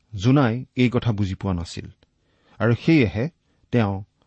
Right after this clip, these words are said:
ঈশ্বৰৰ কথা প্ৰথমতে মানি লোৱা নাছিল। কিন্তু পিছলৈ যিবোৰ অভিজ্ঞতা তেওঁৰ হ'ল, তাৰ পিছত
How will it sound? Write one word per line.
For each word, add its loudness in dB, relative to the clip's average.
ঈশ্বৰৰ 0
কথা -6
প্ৰথমতে -8
মানি -6
লোৱা -6
নাছিল। -10
কিন্তু 2
পিছলৈ 2
যিবোৰ 0
অভিজ্ঞতা 0
তেওঁৰ -4
হ'ল, -8
তাৰ 0
পিছত -6